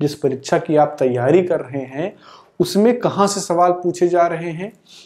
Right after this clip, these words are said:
किस प्रकार के सवाल पूछे जा रहे हैं, कौन सा सेक्शन ज़्यादा महत्वपूर्ण है, उसको फोकस करने की ज़रूरत है। तो कई बार आप लोग कमेंट में शिकायत करते रहते हैं कि इस सेक्शन को आपने कम फोकस किया है,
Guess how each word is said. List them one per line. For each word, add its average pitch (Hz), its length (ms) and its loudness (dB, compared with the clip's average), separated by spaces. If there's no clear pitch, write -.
किस 175 180 0
प्रकार 156 440 0
के 165 140 -2
सवाल 165 300 2
पूछे 165 320 -6
जा 160 180 0
रहे 175 120 -4
हैं, 175 100 -12
कौन 160 220 -2
सा 160 100 -4
सेक्शन 156 400 -6
ज़्यादा 135 280 0
महत्वपूर्ण 139 760 -2
है, 185 220 -6
उसको 202 320 2
फोकस 175 380 2
करने 151 320 0
की 143 120 -2
ज़रूरत 127 400 0
है। 113 180 -14
तो 208 280 4
कई 175 140 8
बार 170 220 6
आप 175 220 2
लोग 180 140 -2
कमेंट 160 260 -2
में 165 100 -2
शिकायत 156 480 0
करते 156 220 -2
रहते 147 220 -4
हैं 156 100 -10
कि 165 100 -6
इस 156 140 -10
सेक्शन 156 320 -6
को 147 140 -2
आपने 160 460 0
कम 190 140 4
फोकस 170 420 -2
किया 147 260 -2
है, 180 320 -6